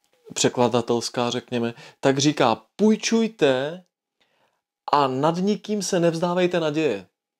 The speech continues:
Eh, já když jsem si to přečet, tak jsem si uvědomil, že je to možná klíč k rozbrojům dnešního světa, jo? Eh, protože,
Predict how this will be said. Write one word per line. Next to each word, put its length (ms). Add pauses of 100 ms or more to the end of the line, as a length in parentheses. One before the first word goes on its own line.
(1700)
Eh, 220
já 80
když 120
jsem 140
si 100
to 100
přečet, 400
tak 140
jsem 140
si 120
uvědomil, 580 (420)
že 120
je 120
to 140
možná 520 (260)
klíč 640 (360)
k 60
rozbrojům 640
dnešního 540
světa, 440
jo? 240 (600)
Eh, 160
protože, 760